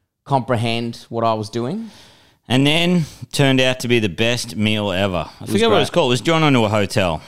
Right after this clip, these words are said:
Speaker 2: It's, it was a bloody, ah, such a good, such a good meal. Um, yeah, n-,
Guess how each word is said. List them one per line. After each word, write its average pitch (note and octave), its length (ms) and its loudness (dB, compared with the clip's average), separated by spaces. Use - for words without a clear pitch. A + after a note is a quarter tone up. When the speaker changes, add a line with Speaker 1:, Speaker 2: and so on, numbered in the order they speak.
Speaker 2:
It's, A#2 200 -2
it B2 160 0
was A#2 140 0
a A#2+ 80 2
bloody, A2 440 -2
ah, G#2+ 500 -4
such - 420 -6
a F2 40 -6
good, E2+ 380 -6
such - 240 -6
a - 40 -12
good C#2+ 180 -10
meal. C#2+ 260 -8
Um, G#2 960 0
yeah, G#2+ 380 -2
n-, E2+ 180 -8